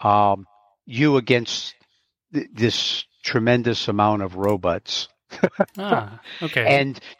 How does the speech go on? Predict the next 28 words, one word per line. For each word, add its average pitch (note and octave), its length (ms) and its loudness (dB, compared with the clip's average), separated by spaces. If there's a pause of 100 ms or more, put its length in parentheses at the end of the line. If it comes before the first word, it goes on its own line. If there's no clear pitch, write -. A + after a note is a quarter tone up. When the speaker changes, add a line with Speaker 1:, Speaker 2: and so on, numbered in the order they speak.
Speaker 1:
they've, D3 220 4
in-, C#3 200 2 (100)
they've, D#3+ 400 4 (200)
it's, - 260 -4
it's, - 240 -4 (180)
uh, D3+ 120 4
the D#3+ 140 -4
storyline D#3 840 4
is, B2 460 -6 (800)
without C3+ 340 4
going B2 280 -2
into A#2 320 -4
a - 20 0
lot, A#2 300 4
you A#2+ 140 0
know, A2+ 140 0
like, G#2+ 280 0
any, G#2+ 340 0 (320)
uh, G#2 200 0
giving A2+ 260 0
away A2 260 2
anything G#2+ 320 -2
in G#2+ 120 -2
the G2+ 80 -4
later G#2+ 280 2
story, A2+ 420 2
but A2 180 -2
the, A2 120 2